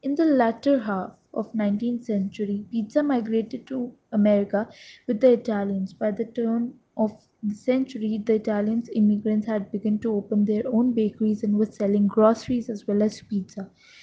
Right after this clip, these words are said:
Gennaro Lombardi opened the first true U S pizzeria in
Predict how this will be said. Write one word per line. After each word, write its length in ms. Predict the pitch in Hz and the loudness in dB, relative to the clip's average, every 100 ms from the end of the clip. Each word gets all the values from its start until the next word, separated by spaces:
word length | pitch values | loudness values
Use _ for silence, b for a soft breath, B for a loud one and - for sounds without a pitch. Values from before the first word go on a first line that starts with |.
| B B B | B B B
Gennaro 540 | - 233 240 254 302 311 | 4 6 6 6 6 8
Lombardi 680 | 254 214 214 214 214 208 - | 6 6 4 4 0 -4 -2
opened 420 | 214 208 233 233 | -2 0 0 2
the 180 | 233 220 - | 2 0 0
first 360 | 262 269 269 - | 4 4 2 -4
true 240 | 247 240 | 0 2
U 360 | 233 214 226 226 | 2 2 2 2
S 140 | 226 - | 0 -2
pizzeria 580 | 240 214 214 202 208 349 | -6 -2 0 0 0 0
in 240 | 220 226 | 0 0